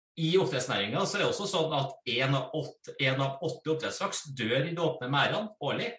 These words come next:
Altså femtito millioner, eh, laks dør i det her merdene da i, i tjue tjue. Eh, hvis det hadde vært sånn at en annen matindustri har hatt, hatt, hatt en så dødelighet,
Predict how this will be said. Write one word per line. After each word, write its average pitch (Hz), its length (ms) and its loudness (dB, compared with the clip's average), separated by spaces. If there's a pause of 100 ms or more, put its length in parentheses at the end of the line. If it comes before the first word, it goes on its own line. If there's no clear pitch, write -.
(760)
Altså 143 240 -6
femtito 151 720 -2
millioner, 151 1300 2
eh, 147 380 0
laks - 320 0
dør 143 180 0
i 143 80 -2
det 139 140 0
her 127 180 4 (320)
merdene 117 480 2
da 113 320 -2
i, 113 400 -8
i 113 140 -6
tjue 104 260 0
tjue. 101 240 0 (1040)
Eh, 135 360 8 (280)
hvis 143 300 2
det 175 100 4
hadde 139 160 6
vært 151 160 2
sånn 156 160 0
at 156 80 -2
en 156 240 -2
annen 165 300 4
matindustri 143 840 -2 (640)
har 143 160 4
hatt, 139 160 6
hatt, 139 240 4
hatt 139 240 0
en 143 80 2
så 151 320 6
dødelighet, 170 560 6